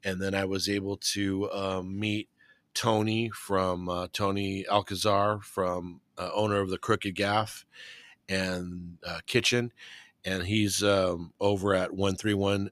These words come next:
zero three Penn Street, Whittier, nine oh six oh two. If you ever, uh, been to the Crooked Gaff Kitchen, you know what I'm talking about. But I was able to meet him for the first time in person and hang out with him. And then I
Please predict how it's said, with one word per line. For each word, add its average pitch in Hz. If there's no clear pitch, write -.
zero 98
three 98
Penn 101
Street, -
Whittier, 98
nine 92
oh 95
six -
oh 92
two. 101
If -
you 95
ever, 92
uh, 90
been 95
to 98
the 90
Crooked 92
Gaff 90
Kitchen, 95
you 95
know 95
what 90
I'm 82
talking 90
about. 92
But 117
I 110
was 110
able 117
to 104
meet 104
him 120
for 113
the 104
first 113
time 110
in 98
person 110
and 90
hang 104
out 101
with 92
him. 110
And 95
then 95
I 95